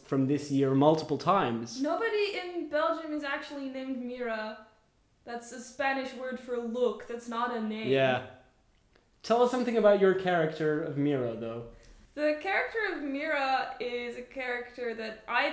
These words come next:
Speaker 2: play
Speaker 1: Uh-huh.
Speaker 2: on this podcast. Um, she's a girl who, well, a woman who is listening to all of these songs for the very first time. I also play the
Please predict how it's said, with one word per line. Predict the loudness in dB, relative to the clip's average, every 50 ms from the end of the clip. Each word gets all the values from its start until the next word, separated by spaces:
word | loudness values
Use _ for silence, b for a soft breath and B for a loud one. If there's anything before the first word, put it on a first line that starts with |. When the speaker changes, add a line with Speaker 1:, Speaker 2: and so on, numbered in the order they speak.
| -4 -8
Speaker 2:
play | -8 -6 -6 -6 -6 -6 -6 -8 -10 -10 -14 -14 -14
Speaker 1:
Uh-huh. | -10 -10 -8 -8 -10 -8
Speaker 2:
on | -6 -4 -4 -2 -2
this | -4 -6 -8
podcast. | -8 -6 -2 -2 -2 -2 -4 -8 -8 -6 -4 -4 -4 -4 -6 -8 -14 -18 -20 -20 -20 -12 -8
Um, | -4 -2 -2 0 0 0 -2 -2 -2 -4 -4 -6 -10 -12 -14 -16 -18 -16
she's | -16 -14 -14 -12 -12 -10
a | -12
girl | -10 -8 -6 -4 -2 0 0 0 0 -2 -2 -4 -8 -12 -16 -14
who, | -12 -10 -10 -8 -8 -6 -6 -6 -6 -8 -8 -10 -12
well, | -8 -4 -2 0 2 2
a | 0 0 0
woman | 0 0 2 2 2 2 0 0 0 -2 -2 -4 -4 -4 -4 -4 -2 -2 -2 0 0 0 0 -2 -4 -8 B B B B B B B _
who | -20 -16 -10 -8 -6 -6
is | -6 -6 -6
listening | -8 -10 -10 -8 -8 -8 -6 -8
to | -10 -10 -16 -8
all | -2 0 2 2 2 0
of | -2 -4
these | -6 -8 -8 -8
songs | -8 -8 -6 -8 -8
for | -8 -8
the | -8 -8 -4
very | -4 -4 0 0 -2
first | -2 -2 -4 -4 -4 -4 -6 -8 -12 -18 -20 -20 -20 -20 -20 -16
time. | -10 -6 -4 -4 -2 -2 -2 -2 -2 -2 -4 -4 -4 -6 -6 -8 -8 -10 -12 -14 -16 -18 _ -20 _ _ _ _ _ _ -20 _
I | -12 -10 -2
also | 2 2 4 4 2 0 -4 -4
play | -4 -4 -4 -4 -4 -4 -6
the | -4 -2 -2 0 -2 -2 -4